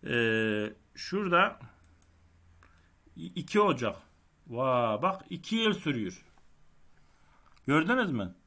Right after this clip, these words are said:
Bu çadırın işlenmesi süreci iki yıl sürüyor. Bu iki yıl sürecinde korkmadan taşıyabilirsen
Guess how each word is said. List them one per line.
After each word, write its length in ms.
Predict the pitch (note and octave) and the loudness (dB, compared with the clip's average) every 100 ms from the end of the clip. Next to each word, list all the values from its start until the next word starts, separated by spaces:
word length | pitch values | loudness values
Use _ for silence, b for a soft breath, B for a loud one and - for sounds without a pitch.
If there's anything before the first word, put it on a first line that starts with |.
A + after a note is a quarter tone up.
| _ _ _ D3 | _ _ _ -4
Bu 240 | F#3+ F#3+ - | -4 -4 6
çadırın 600 | E3+ F#3 G#3+ G3+ G#3+ - _ _ _ | 10 10 8 2 -2 -10 _ _ _
işlenmesi 720 | G3 F#3 G3 F#3 F#3 F#3 F#3 F#3 | -4 -4 2 4 6 4 2 -2
süreci 440 | F3+ D#3 C3 D#3+ | 2 2 2 -2
iki 340 | G#3+ E3 - | -6 -10 -2
yıl 140 | G#3+ F#3 | 0 0
sürüyor. 400 | - A#2 G#2 A#2+ | -2 -4 -4 -2
Bu 140 | F#3+ | -2
iki 260 | G3+ - A3 | -4 -4 -2
yıl 160 | G#3+ | 0
sürecinde 1000 | D#3+ - - F3+ F3+ E3 C3+ C#3 F#3 A#3 b b b b | -2 -8 -2 4 4 4 2 2 0 0 b b b b
korkmadan 580 | - G#3 F3 F3+ D3 C3 | -4 -2 2 4 6 6
taşıyabilirsen 1080 | E3 F#3+ F#3+ D#3 C#3+ F#3 G#3 D#3 F3 G#3+ C#4+ | 8 8 8 6 6 4 0 2 4 4 2